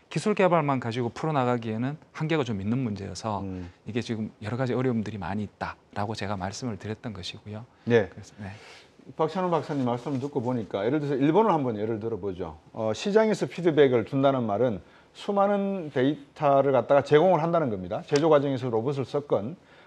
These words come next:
Speaker 2: 코봇 과정에서 로봇을 썼건, 거기서 나오는 많은 데이터를 기업 체계에 주고, 잘못된 것, 잘된 것을 더욱더 향상시키고 수정할 수 있는 데이터를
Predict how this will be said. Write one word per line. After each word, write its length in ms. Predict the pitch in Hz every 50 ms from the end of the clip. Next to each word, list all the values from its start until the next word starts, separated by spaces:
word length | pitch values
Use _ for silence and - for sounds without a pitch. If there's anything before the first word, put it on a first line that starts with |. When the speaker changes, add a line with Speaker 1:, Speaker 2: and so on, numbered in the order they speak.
| - -
Speaker 2:
코봇 340 | - 190 185 196 190 190 -
과정에서 420 | 165 147 139 147 135 120 123 123
로봇을 340 | 110 110 120 135 127 139 123
썼건, 440 | - - 139 135 - 135 110 95 -
거기서 340 | 165 190 190 175 160 175
나오는 400 | 165 143 127 127 135 143 147 139
많은 320 | 117 104 117 151 185 202 185
데이터를 580 | 156 135 139 131 - 127 110 127 165 214 233 - - - - - _
기업 260 | - - 185 190 175 185
체계에 360 | - 156 139 131 127 120 -
주고, 420 | - 190 170 135 110 101 127 170 - - - - _
잘못된 560 | - 127 131 151 165 165 165 - 175 175 170
것, 180 | 147 123 104 -
잘된 360 | - 123 131 135 156 170 170
것을 240 | 156 131 151 143 127
더욱더 360 | 180 175 160 147 - - 156
향상시키고 640 | 131 131 151 156 151 151 151 131 - - - 156 135
수정할 360 | 131 - 214 208 185 160 147
수 140 | 135 - 147
있는 180 | 143 147 147 135
데이터를 500 | 135 123 131 - - 131 151 170 180